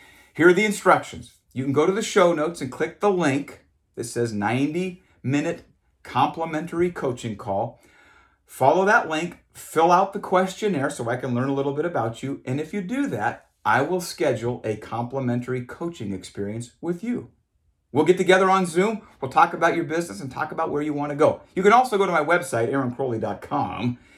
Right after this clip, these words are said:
click on the Work With Me page, and you can find the same opportunity to reach out to me. You can fill out the same form. It'll still come to me. We'll set up a call, and we'll get together, and we'll talk about your business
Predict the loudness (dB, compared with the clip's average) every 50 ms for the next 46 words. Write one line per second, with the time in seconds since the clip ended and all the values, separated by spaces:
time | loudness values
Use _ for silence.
0 | _ _ _ _ _ _ _ _ _ -2 0 0 2 2 2 2 2 2 2 2
1 | 2 4 6 6 4 4 2 0 0 0 0 -2 -8 -6 -6 -6 -8 -8 -6 -4
2 | -2 0 0 0 0 0 -2 -2 -2 -2 -2 -2 -2 -4 -4 -2 0 2 2 2
3 | 2 0 -4 -4 -2 -2 0 2 2 0 -2 -4 -10 _ _ _ _ _ 2 2
4 | 2 2 2 -4 -6 -4 -4 -2 -2 -2 -2 -4 -6 -6 -8 -8 -8 -8 -6 -6
5 | -8 -12 -10 -4 -2 0 0 0 0 -2 -4 -4 -6 -6 -6 -6 -6 -6 -8 -10
6 | -8 -6 -4 -4 -4 -6 -8 -6 -4 -2 -2 -2 -4 -2 -2 -2 0 0 -2 -6
7 | -10 _ _ _ _ _ _ _ _ _ -2 2 2 2 2 2 2 2 2 4
8 | 2 2 2 2 0 0 0 0 0 -2 -8 _ _ _ -8 -2 0 0 0 0
9 | 2 2 4 4 2 0 0 -4 2 4 4 6 6 4 2 -2 -6 _ _ _
10 | _ _ -8 -4 -4 -2 -2 -2 -2 -2 -2 -2 0 -2 -2 -4 -6 -6 -4 -4
11 | -4 -4 -2 -4 -4 -4 -4 -6 -6 -4 -6 -4 -6 -8 -12 -12 -14